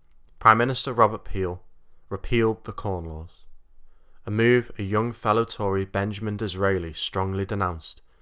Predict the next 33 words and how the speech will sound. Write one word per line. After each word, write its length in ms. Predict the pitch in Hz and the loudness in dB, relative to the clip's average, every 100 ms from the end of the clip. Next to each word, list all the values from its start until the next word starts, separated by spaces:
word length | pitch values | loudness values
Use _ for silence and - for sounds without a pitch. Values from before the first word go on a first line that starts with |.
| _ - | _ -12
calling 340 | - 110 110 | 0 2 2
it 160 | 107 - | 0 -4
the 80 | 92 | -2
willful 440 | 101 110 107 117 | 2 2 2 -4
destruction 580 | 107 - - 101 - 95 | -4 -6 -6 -6 -6 -12
of 120 | 87 | -10
a 40 | 98 | -12
great 400 | - 98 110 - | -2 -2 -2 -10
party 580 | - 104 95 - 80 - - _ _ - | 0 2 2 -2 -12 -14 -20 _ _ -12
by 160 | 80 85 | -8 -8
its 160 | - | -8
leader. 400 | 82 87 87 78 - - - - - _ _ _ _ _ _ _ | -8 -8 -8 -10 -12 -20 -20 -20 -20 _ _ _ _ _ _ _
The 100 | 104 | 0
repeal 480 | 104 - 127 127 127 | 0 6 6 6 4
cost 420 | - 113 - - | 2 -2 -2 -6
Peel 300 | 110 98 95 | -2 0 0
his 160 | 101 - | -2 -8
premiership 760 | - 120 107 90 - - 80 - - - - - | -4 0 0 -2 -8 -12 -16 -20 -20 -20 -20 -10
and 140 | 90 | -8
the 40 | 87 | -8
Tories 500 | - 104 101 101 - | -2 2 2 0 0
their 140 | 101 | 0
relationship 640 | 107 107 98 92 - 87 | 2 2 0 -6 -10 -12
with 100 | 90 | -12
the 100 | 90 | -4
landowners. 680 | 92 98 92 82 80 78 - _ - | 0 0 0 -6 -8 -12 -16 _ 0
Yet 260 | 113 110 | 2 2
it 100 | 123 | -2
removed 420 | 113 110 120 127 | -2 2 4 2
the 100 | 104 | 2
artificial 540 | 101 117 - 120 120 113 | 4 4 2 -8 -6 -6
price 380 | - 120 117 - | -4 -2 0 -2
setting 460 | 104 - 98 90 | -4 -6 -10 -10